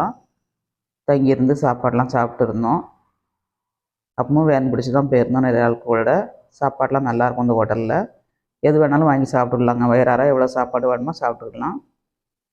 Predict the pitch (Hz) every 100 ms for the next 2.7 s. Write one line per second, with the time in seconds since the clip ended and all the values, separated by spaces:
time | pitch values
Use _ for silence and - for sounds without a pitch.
0 | _ _ _ - 135 127 127 120 120 131
1 | 123 139 120 117 113 113 123 - - 127
2 | 135 - - 127 123 -